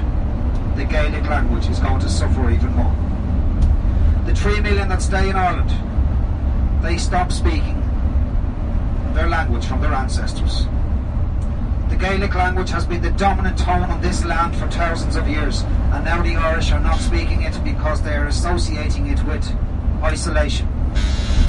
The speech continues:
with poverty, with hunger, starvation, and death. And they choose now to speak the new language of the English.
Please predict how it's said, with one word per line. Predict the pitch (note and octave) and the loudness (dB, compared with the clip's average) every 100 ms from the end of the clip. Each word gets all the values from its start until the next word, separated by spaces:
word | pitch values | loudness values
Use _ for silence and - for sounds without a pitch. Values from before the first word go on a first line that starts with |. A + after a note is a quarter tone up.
| - | 4
with | G#3+ G#3+ | 2 0
poverty, | - - - - - - - - - - - - | 2 2 2 0 0 0 0 0 2 2 0 0
with | - | -2
hunger, | - G#5+ - - - - - - - | 0 0 0 -2 -2 -2 0 -2 -2
starvation, | - D#3+ D#3 D#3 D3+ C#3 - - - - - - - - | 0 0 0 0 0 0 0 0 -2 -2 0 0 4 4
and | - | 2
death. | - - - - - - - - - - - | 0 4 6 6 2 2 2 0 -2 -2 0
And | - | 0
they | F#3+ | -2
choose | F#3 F3+ E3+ F3 | 0 0 0 0
now | C#3+ E3 | -2 0
to | E3 | 0
speak | - - - | 0 0 -2
the | - | -2
new | - - - | -2 0 0
language | - - C#3+ - | 2 0 -2 -2
of | - | -2
the | - | -2
English. | - B2+ - - - | -2 0 -2 -2 -2